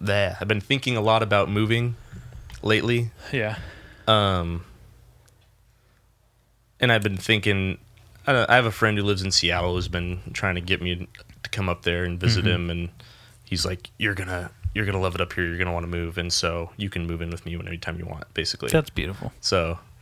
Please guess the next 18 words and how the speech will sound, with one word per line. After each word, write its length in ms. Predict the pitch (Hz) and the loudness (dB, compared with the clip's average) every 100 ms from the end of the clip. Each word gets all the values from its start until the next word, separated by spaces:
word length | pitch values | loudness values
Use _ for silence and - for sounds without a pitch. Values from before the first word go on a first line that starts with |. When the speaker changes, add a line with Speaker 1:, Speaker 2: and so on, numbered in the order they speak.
| - - - - - _ - _ _ - | -18 -18 -20 -20 -20 _ -20 _ _ 0
Speaker 1:
I've 120 | 107 101 | 2 4
had 200 | 113 107 | 4 6
that 160 | 101 | 4
option. 560 | 95 95 - 95 90 92 - - _ _ - | 6 2 0 -2 -2 -6 -14 -20 _ _ -8
I 40 | 101 | 0
need, 220 | 110 101 | 0 0
I 60 | - | -4
still 260 | - 113 | 0 2
need 120 | 110 90 | 2 -2
to 60 | |
go 120 | 87 | -2
up 80 | 85 | -2
there 120 | - | -2
and 80 | 87 | -4
visit 240 | 87 85 90 | -4 -6 -8
him. 180 | 92 - - - - | -10 -12 -20 -20 -2
But 120 | 95 | 0
then, 340 | 95 87 85 | 2 2 0